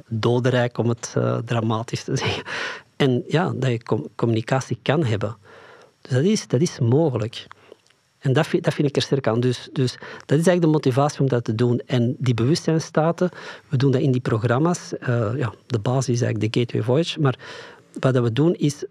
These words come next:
op een gestructureerde manier gaan we naar die verschillende bewustzijnstaten, zodat je er, dat je die ervaart en dat je de tools krijgt om daarin te bewegen en dat je zelf de ervaringen kan, eh,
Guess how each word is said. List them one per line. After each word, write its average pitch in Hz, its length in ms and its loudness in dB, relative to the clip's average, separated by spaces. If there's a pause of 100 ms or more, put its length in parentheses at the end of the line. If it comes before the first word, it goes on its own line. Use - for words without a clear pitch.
(100)
op - 160 -2
een 139 60 4
gestructureerde 180 760 2
manier 139 500 2
gaan 156 540 0
we 165 220 0
naar 131 140 0
die 127 120 2
verschillende 156 360 2
bewustzijnstaten, 127 1160 0
zodat 123 340 0
je 117 80 0
er, 120 220 -2 (120)
dat 127 140 2
je 117 80 2
die 120 160 0
ervaart 123 760 0 (540)
en 147 160 2
dat 127 100 4
je 131 60 4
de 117 160 0
tools 156 220 0
krijgt - 280 -2
om 131 100 2
daarin 123 240 2
te - 100 -8
bewegen 151 640 2 (140)
en - 160 -2
dat 123 120 2
je 120 380 -2
zelf - 580 0 (280)
de 135 160 0
ervaringen 147 640 2
kan, 123 300 0 (440)
eh, 104 260 -4